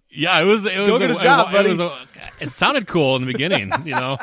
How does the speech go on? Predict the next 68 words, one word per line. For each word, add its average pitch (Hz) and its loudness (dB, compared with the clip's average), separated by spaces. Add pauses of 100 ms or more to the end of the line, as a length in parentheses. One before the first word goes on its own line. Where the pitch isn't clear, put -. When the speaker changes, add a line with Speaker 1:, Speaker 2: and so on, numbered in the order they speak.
Speaker 2:
<laughs> - -20
Speaker 1:
It's 185 -4
kinda 220 -2
like 185 0
the 139 -8
church 147 -6
planting 127 -4
myth. 117 -4
You 113 -12
kinda 127 -6
just 117 -8
get 110 -10
Speaker 2:
Sure. 160 -6
Speaker 1:
caught 113 -2
up 117 -6
in 113 -8
it, 98 -10
but 110 -8
it's 107 -12
like, 98 -8 (680)
"Oh, 196 -6
yeah, 240 -4
it's 107 -14
not, 147 -14
get 180 -8
a 175 -6
job 143 -4
would 151 -12
be 127 -6
fun," 127 -6
a-, 127 -12
and 117 -8
it, - -20
it 110 -18
Speaker 2:
Then 117 -20
you - -20
Speaker 1:
wears 127 -8
Speaker 2:
have 135 -6
a - -4
Speaker 1:
off 110 0
Speaker 2:
job. 82 -6
Speaker 1:
on 98 -8
some 113 -10
levels. 98 -10
But, 113 -8
Speaker 2:
Yeah. 110 -4
Speaker 1:
uh, 95 -4 (420)
yeah, 151 0
so, 131 -8 (220)
<laughs> - -20
so - -4
I 156 2
kinda 156 0
went 131 -2
out 139 -2
looking 131 -6
for, 123 -12
applying 139 -6
for 120 -4
a 107 -4
job, 117 -4
didn't 127 -4
even 117 -4
know 101 -8
what 113 -6
to 135 -10
do, 101 -8
but 110 -12